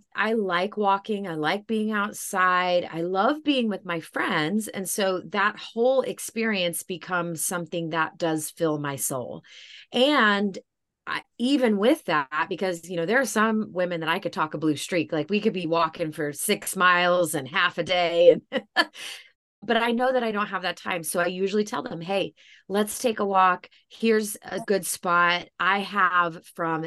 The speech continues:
nine to ten thirty or nine to ten fifteen. And, and I stick to that. And that usually then I get those things in.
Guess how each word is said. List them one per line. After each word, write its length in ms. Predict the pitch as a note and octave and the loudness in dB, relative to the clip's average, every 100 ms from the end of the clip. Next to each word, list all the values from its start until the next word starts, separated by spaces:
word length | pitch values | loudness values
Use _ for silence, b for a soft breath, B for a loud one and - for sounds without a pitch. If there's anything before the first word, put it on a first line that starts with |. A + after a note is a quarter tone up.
| - | -6
nine 480 | F3 E3 E3+ E3 | -2 0 0 -2
to 140 | D#3 E3+ | -4 -6
ten 320 | - D#3 D3 | -6 -6 -4
thirty 340 | D3 C#3 D3 | -4 -6 -4
or 120 | D3+ D3+ | -2 -2
nine 380 | D#3 D#3 D#3+ | 0 0 -2
to 80 | D#3 | -4
ten 240 | D#3 D3 D3 | -6 -6 -6
fifteen. 500 | D3 - D3 A#2 D#3 B B B B - | -8 -10 -10 -10 -14 B B B B -2
And, 480 | G3+ G3 F#3+ F#3 F3+ _ _ _ - | 2 4 2 -2 -8 _ _ _ -2
and 140 | G#3 | 2
I 80 | G#3+ | 2
stick 360 | G#3 - B3 | 0 0 -2
to 120 | A#3+ E3+ | 0 -4
that. 240 | C#3+ - _ _ _ _ _ _ - | -4 -6 _ _ _ _ _ _ 2
And 200 | G#3+ G#3 | 2 4
that 320 | A#3+ C4 - | 4 2 0
usually 720 | A#3 A#3 A3 G#3 G3 F3 F#3 | 0 0 0 0 0 -2 -4
then 440 | E3+ G3 F#3 F3+ - | -4 -2 0 -4 -4
I 140 | F#3 | -4
get 300 | E3 A3 - | 2 2 2
those 320 | G3+ G3+ G3 | -2 0 0
things 300 | - F#3 E3+ | -4 -8 -6
in. 340 | G3 F#3+ F#3 | -4 -2 -4